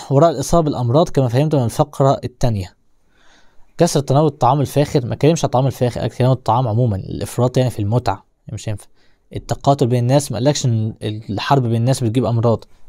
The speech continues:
التهافت على المتعة الروحية، هو قال لك التهافت لكن على المتعة المادية. يبقى الإجابة الصح هتبقى ألف، التفا-، التهافت أو الإفراط في المتع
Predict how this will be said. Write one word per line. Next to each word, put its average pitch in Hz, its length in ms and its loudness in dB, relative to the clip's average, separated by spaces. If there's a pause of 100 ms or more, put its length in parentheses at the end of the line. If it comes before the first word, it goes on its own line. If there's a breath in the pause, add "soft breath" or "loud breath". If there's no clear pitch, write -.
التهافت 135 400 2
على 110 60 2
المتعة 135 240 4
الروحية، 139 580 0
هو 120 100 0
قال 135 100 4
لك 156 120 -2
التهافت 180 540 0
لكن 139 140 0
على 113 100 0
المتعة 139 260 2
المادية. 107 440 -4 (760)
يبقى 117 160 0
الإجابة 120 200 4
الصح 123 320 0
هتبقى 110 320 -4
ألف، 175 200 0
التفا-، 117 360 -4
التهافت 147 640 0
أو 117 80 2
الإفراط 123 480 0
في - 60 -8
المتع 107 420 -4